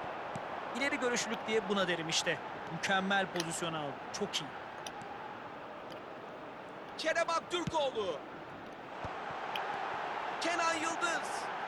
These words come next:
Speaker 2: Arda Güler. Ve şut! Gol, gol, gol! Türkiye'nin golü! Geldi gol! Ve avantajı ele geçiriyorlar.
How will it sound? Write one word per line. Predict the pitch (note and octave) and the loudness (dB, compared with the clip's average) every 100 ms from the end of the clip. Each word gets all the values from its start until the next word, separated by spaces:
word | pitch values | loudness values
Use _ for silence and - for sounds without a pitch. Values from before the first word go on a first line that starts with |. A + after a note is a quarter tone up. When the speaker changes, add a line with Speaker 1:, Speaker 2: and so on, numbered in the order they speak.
| - E4+ | 2 4
Speaker 2:
Arda | D#4+ F4 | 6 4
Güler. | F4 E4+ F4 D#4+ B3 - | 2 6 6 8 6 6
Ve | G4 G#4+ | 6 6
şut! | - - A4+ A4+ A4+ A4 A4 G4+ - - - - - - - - - - - - | 6 6 6 8 8 6 6 4 2 2 4 6 6 6 6 6 6 6 6 8
Gol, | A4 G#4+ G#4+ G4 F#4+ G#4 | 10 10 10 10 8 8
gol, | G#4+ G#4+ G#4 G4 | 8 10 8 8
gol! | G4+ G#4+ G#4+ G4+ G4 F#4 D#4 - - - - | 8 8 8 10 10 8 6 2 2 2 6
Türkiye'nin | G#4+ G#4 - G#4+ G#4+ G#4 G#4 G4+ | 8 8 8 6 6 6 6 6
golü! | G4+ G4 F#4 E4+ D4 - - | 8 10 10 10 8 4 4
Geldi | A4+ G#4+ A4 G#4+ G#4 | 6 8 8 6 6
gol! | G#4 G4+ F#4 E4 - - - - - - - - - - - - - | 8 10 10 10 6 0 -2 -2 -2 -2 -2 -2 -2 0 0 0 2
Ve | F4 F4 | 6 8
avantajı | D#4 E4+ F4 E4+ - E4 - E4+ D#4 C#4+ | 8 8 8 6 4 4 8 6 6 6
ele | F#4 F4+ | 6 6
geçiriyorlar. | E4+ D#4+ E4 D#4 D4+ C#4+ C#4 B3 | 6 6 6 8 8 8 8 6